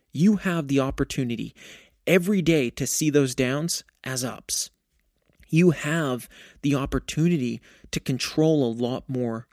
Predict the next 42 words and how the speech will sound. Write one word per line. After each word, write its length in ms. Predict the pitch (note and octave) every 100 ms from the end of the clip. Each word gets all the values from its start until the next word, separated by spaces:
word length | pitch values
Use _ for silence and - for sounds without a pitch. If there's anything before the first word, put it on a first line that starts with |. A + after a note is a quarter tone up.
| _
than 200 | B2+ A#2
you 140 | A#2+ A2+
think. 540 | - G#2+ - - - _ _ _ _ _ _
You 140 | - F#3
can 180 | G3 F3
control 440 | D#3 - D#3+ F3
the 80 | D#3
way 180 | C3 B2+
you 240 | A#2+ A#2
react. 640 | A#2 A2 A2 A2+ - - - _ _ -
You 140 | E3+
can 180 | - E3+
control 460 | C#3+ - D#3+ E3
the 100 | E3
way 180 | C#3 C3+
you 220 | C3+ B2+
show 320 | A#2 - B2+ C3+
up 200 | F3 A#2
each 260 | A2 -
day. 320 | G#2+ - C#3 _ - - - -
You 120 | F3
can 180 | - F3+
control 520 | D#3+ - D#3+ D#3+ D3 _ _
your 140 | C#3 B2+
mindset. 560 | C3+ E3 - A2 G2+ - _ _ _ _ _ _
You 120 | D#3+
can 200 | E3 F#3
control 600 | F3 D3+ - D3+ E3 F3+
the 240 | D#3 C3+ -
effort 460 | A#2 F3 - F3+ C3+
you 180 | B2+ B2
put 260 | - B2+
in 140 | B2 A2+
each 280 | G#2 - -
day. 360 | G#2 B1+ - _ _ _
Now, 320 | - D3+ A2+ - _ _ -
there's 240 | D3+ B2
the 140 | C3 C#3
other 200 | G3 F#3+
side 360 | - A2+ A2
of 100 | G2+
this, 380 | F2+ F#2+ -